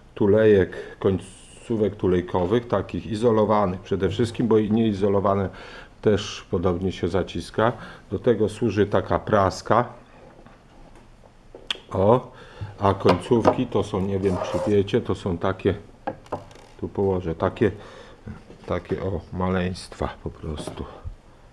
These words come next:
No. Do czego te służą końcówki? To są zakończenia po prostu przewodów, zazwyczaj linek.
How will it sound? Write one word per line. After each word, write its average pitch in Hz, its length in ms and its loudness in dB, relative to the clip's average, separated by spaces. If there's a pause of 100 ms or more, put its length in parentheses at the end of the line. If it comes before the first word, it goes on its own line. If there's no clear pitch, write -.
(720)
No. 87 280 -6 (880)
Do 107 80 -2
czego 120 300 4
te 113 220 4
służą 113 500 0
końcówki? 113 640 -4
To 147 140 -2
są 143 180 -4
zakończenia 123 640 2
po 104 140 0
prostu 120 380 0
przewodów, 113 760 4 (380)
zazwyczaj 101 680 2 (280)
linek. 117 540 4